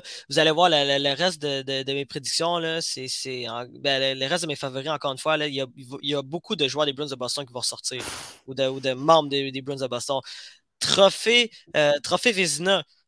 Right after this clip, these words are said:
un autre membre des Bruins de Boston, Linus Ullmark, qui, euh, euh, un ex-, qui a un excellent début de saison du côté de, de,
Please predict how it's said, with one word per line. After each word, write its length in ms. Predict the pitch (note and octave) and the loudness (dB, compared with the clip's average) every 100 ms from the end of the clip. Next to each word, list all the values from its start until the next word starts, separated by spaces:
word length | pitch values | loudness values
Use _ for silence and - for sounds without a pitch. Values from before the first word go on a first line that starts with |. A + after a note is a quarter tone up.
| _ B2 | _ -14
un 140 | A#2+ | -4
autre 200 | F3 F#3 | -2 2
membre 200 | F#3 G3 | 2 2
des 60 | D#3 | -2
Bruins 160 | E3 | -2
de 80 | D#3 | -2
Boston, 480 | D3 C#3+ - F3+ D3+ | -2 -2 0 0 2
Linus 300 | D3+ F3+ - | 0 2 2
Ullmark, 420 | E3 D#3+ F3+ E3+ - - - | 0 0 0 0 -4 -18 -16
qui, 300 | - D3+ D3 - | -8 -6 -4 0
euh, 240 | C#3+ C#3+ C#3 - _ D3 | 2 2 0 -6 _ 0
euh, 160 | C#3+ | 0
un 220 | D3 C#3+ D#3 | 0 -2 -2
ex-, 260 | E3 - - | -2 -4 -6
qui 100 | D3 | -6
a 60 | |
un 80 | D3 | -4
excellent 320 | F#3+ - F3+ F#3 | -2 -2 0 0
début 240 | D#3+ D3+ | -2 -4
de 60 | - | -4
saison 300 | C#3 D#3 F3 | -4 -4 -4
du 100 | - | -6
côté 320 | C3+ - D#3 | -8 -8 -6
de, 360 | C3+ C3 B2+ B2+ - - - | -4 -4 -4 -10 -18 -20 -8
de, 520 | C3 C3 B2+ B2 B2 | -4 -2 -4 -12 -20